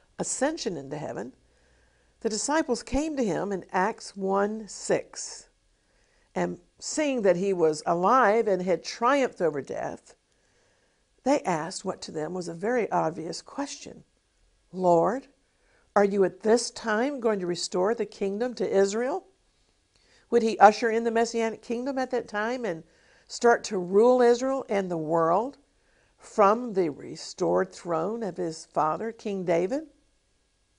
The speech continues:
But Jesus' answer surprised them. He said that before he restored the kingdom to Israel,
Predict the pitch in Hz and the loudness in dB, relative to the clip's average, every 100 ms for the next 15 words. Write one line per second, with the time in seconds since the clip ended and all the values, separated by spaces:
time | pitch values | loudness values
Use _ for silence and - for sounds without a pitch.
0 | _ _ _ _ _ _ - 247 214 202 | _ _ _ _ _ _ -4 -2 -2 -2
1 | 254 285 294 294 277 - 180 - - 175 | -2 -2 -4 -6 -6 -6 -6 -6 -10 -10
2 | 196 196 - 262 - 269 285 294 220 170 | -10 -10 -6 -6 -4 -4 -2 -2 -4 -6
3 | 151 - _ _ _ _ _ _ _ _ | -8 -10 _ _ _ _ _ _ _ _
4 | _ _ _ 226 202 226 208 214 208 190 | _ _ _ -6 0 2 2 0 -2 -2
5 | 226 220 202 226 202 190 214 220 190 190 | 2 2 0 -4 -4 -2 0 0 -2 -6
6 | 226 220 214 196 220 262 226 139 117 | -6 -2 -2 0 2 0 0 -4 -6